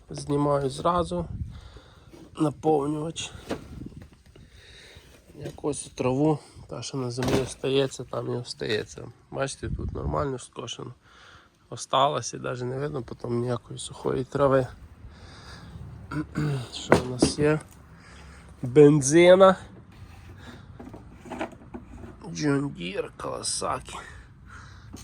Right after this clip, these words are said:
Треба трошки заправити. Зараз заправлюсь і піду косити. Бачите, який тут бардак.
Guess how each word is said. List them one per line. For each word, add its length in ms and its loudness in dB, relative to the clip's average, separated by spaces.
Треба 220 -2
трошки 440 -6
заправити. 680 0
Зараз 360 -8
заправлюсь 640 2
і 140 -10
піду 240 -6
косити. 640 -6
Бачите, 320 -6
який 160 -10
тут 320 -8
бардак. 840 6